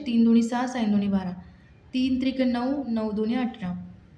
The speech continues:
पाच गुणुले दोन गुणुले दोन, पाच दुनी दहा, दहा दुनी वीस. म्हणजेच हे काय येईल आपल्याला? लसावी आपण कसा काढतोय? थ्री into काय येणार आहे? टू raise to टू, थ्री raise to टू into टू,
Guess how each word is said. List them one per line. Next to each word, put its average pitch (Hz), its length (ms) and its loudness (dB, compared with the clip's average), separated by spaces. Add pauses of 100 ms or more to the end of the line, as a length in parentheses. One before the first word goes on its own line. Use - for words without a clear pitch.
(480)
पाच 233 520 -6
गुणुले 220 480 0
दोन 220 420 2
गुणुले 202 360 -2
दोन, 202 240 -2
पाच 196 340 -4
दुनी 220 140 -2
दहा, 214 320 2
दहा 214 240 2
दुनी 208 260 4
वीस. 196 320 -4
म्हणजेच 214 360 -2
हे 254 100 0
काय 226 200 -2
येईल 214 120 -2
आपल्याला? 202 340 -2
लसावी 208 360 -2
आपण 233 220 0
कसा 226 240 0
काढतोय? 196 360 -4 (600)
थ्री 262 440 2
into 226 260 0
काय 220 100 0
येणार 208 180 2
आहे? 214 180 0
टू 220 140 -2
raise 208 380 -6
to 311 100 -2 (680)
टू, 254 140 -2 (760)
थ्री 269 260 4
raise 277 440 4
to 269 100 2 (140)
टू 240 180 0 (180)
into 214 420 -2 (180)
टू, 254 140 0